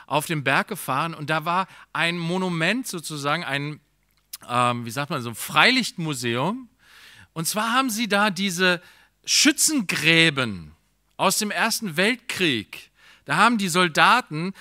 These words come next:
äh, ähm, Schützengräben in die Felsen reingehauen. Ich weiß nicht, was die da für Schweiß und, äh,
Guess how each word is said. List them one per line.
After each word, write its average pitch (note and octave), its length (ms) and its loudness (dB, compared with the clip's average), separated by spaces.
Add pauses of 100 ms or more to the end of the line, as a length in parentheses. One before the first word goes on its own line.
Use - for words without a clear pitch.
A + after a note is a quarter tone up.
(300)
äh, D3+ 280 2 (100)
ähm, C#3 580 -2
Schützengräben G3 1300 0
in B3 460 0
die G3+ 180 -2
Felsen G#3+ 600 4
reingehauen. D#3 1300 2 (2500)
Ich A#2+ 120 -14
weiß C#3+ 220 -8
nicht, B2 120 -10
was C3 180 -8
die D3 140 -8
da C3 180 0
für A2+ 340 -6
Schweiß D3 520 -8
und, A#2 340 -12
äh, A2+ 340 -8